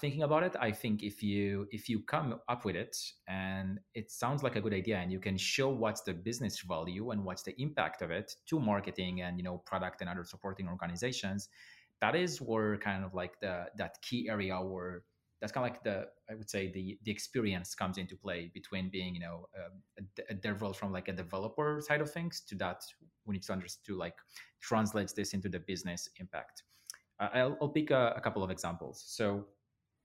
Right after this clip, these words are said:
one example of this is a couple of years back, um, I had this idea of, uh, creating, uh, an extension to V S Code,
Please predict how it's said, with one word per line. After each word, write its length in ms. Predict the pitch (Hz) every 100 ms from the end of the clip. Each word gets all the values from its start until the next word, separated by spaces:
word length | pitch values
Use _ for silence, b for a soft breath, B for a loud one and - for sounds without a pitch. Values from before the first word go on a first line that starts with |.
| _ _ _ B B -
one 180 | 127 160
example 420 | 127 110 104 98
of 100 | 90
this 360 | 95 101 - -
is 160 | 107 104
a 40 |
couple 240 | 120 123 151
of 80 |
years 220 | 120 110 101
back, 260 | 101 95 - -
um, 340 | 101 95 90 98
I 20 |
had 160 | 104 104
this 160 | 101 98
idea 380 | 92 101 92 -
of, 380 | 90 87 87 - B B B _
uh, 160 | 92 90
creating, 760 | - 110 95 104 104 101 101 -
uh, 160 | 95 -
an 80 | 101
extension 680 | - - 101 - 117 165 - _
to 360 | - 101 95 90
V 120 | 101
S 140 | 95
Code, 400 | - 117 87 -